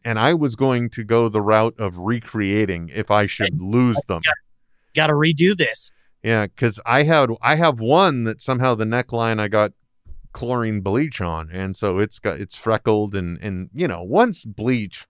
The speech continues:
Speaker 1: raw bleach or raw chlorine in this case, hits fabric, unless you rinse it right away, it's gonna,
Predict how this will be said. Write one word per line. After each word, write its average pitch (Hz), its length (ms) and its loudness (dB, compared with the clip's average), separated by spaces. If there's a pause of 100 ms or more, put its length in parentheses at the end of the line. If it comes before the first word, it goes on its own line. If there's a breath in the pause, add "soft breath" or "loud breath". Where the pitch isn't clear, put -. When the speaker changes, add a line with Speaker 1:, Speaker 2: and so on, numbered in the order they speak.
(500)
Speaker 1:
raw 127 280 6
bleach 104 640 -2
or 101 200 0
raw 110 300 4
chlorine 98 580 -4
in 80 120 -10
this 82 200 -12
case, 87 400 -10 (200)
hits - 340 0
fabric, 123 580 2
unless 190 300 0
you 180 100 -2
rinse 139 280 -2
it - 100 -12
right 139 200 2
away, 123 400 2
it's 143 260 -6
gonna, 131 340 -2